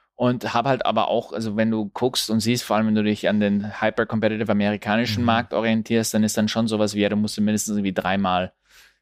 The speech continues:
Speaker 1: dreimal üben.
Speaker 2: Dran gehalten haben, ja.
Speaker 1: Ja, irgendwie so einmal vor Kollegen, einmal vor einer High-, Higher Stakes Audience und einmal so einen richtigen
Speaker 2: Ach so.
Speaker 1: Dry Run, wo
Speaker 2: Ach so.
Speaker 1: du halt dann optimalerweise kein Feedback mehr bekommst, sondern dir Leute halt wirklich Rosen zuwerfen, weil das so gut war.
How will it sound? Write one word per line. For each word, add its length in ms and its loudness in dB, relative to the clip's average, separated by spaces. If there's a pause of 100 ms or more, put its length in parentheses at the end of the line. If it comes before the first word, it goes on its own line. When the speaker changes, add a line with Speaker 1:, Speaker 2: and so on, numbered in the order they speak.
Speaker 1:
dreimal 400 0
üben. 240 -2
Speaker 2:
Dran 200 0
gehalten 380 -6
haben, 240 -12
ja. 140 -8
Speaker 1:
Ja, 260 2
irgendwie 320 0
so 280 2
einmal 320 2
vor 200 -4
Kollegen, 520 0
einmal 340 0
vor 140 -4
einer 180 -2
High-, 460 -4
Higher 240 2
Stakes 360 -4
Audience 460 2
und 80 -2
einmal 320 0
so 80 -8
einen 80 -6
richtigen 300 -4
Speaker 2:
Ach 80 -2
so. 80 -2
Speaker 1:
Dry 180 0
Run, 460 2
wo 60 0
Speaker 2:
Ach 40 2
so. 60 2
Speaker 1:
du 80 0
halt 240 -2
dann 120 0
optimalerweise 720 0
kein 220 -2
Feedback 420 -2
mehr 120 2
bekommst, 420 -2
sondern 220 2
dir 100 4
Leute 380 2
halt 180 0
wirklich 300 -4
Rosen 280 -4
zuwerfen, 540 -4
weil 140 -6
das 140 -4
so 120 -6
gut 220 -8
war. 180 -6